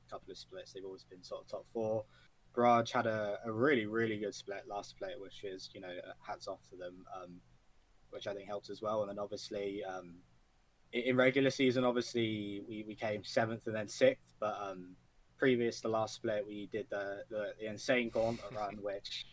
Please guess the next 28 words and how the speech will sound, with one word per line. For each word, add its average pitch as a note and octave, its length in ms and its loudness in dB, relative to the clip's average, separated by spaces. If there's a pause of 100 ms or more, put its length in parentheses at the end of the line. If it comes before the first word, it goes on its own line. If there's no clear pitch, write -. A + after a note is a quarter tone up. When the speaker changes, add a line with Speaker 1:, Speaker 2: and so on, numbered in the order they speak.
(340)
Speaker 1:
still, D3 400 6
still F#3 240 8
Speaker 2:
That's E3+ 160 6
Speaker 1:
gives - 20 0
me D3 240 8
Speaker 2:
special. C3+ 240 8
Speaker 1:
goosebumps - 220 -4
today. A#2+ 380 6
Yeah, A#2 380 4
it's, A2+ 300 0
oh, A#2 320 6 (180)
fantastic. A#2 580 2
Where A#2+ 180 8
we, A#2+ 140 0
we C#3+ 160 6
ended B2 180 6
up - 160 0
finishing A2 320 -4 (100)
third. G#2 240 0 (640)
Um, F#2+ 420 -4
so - 120 0
I C#3 80 8
don't, D#3 240 4
I C3+ 80 2
don't D3 220 6
really B2 200 8
know A2+ 260 6
the, G#2 280 0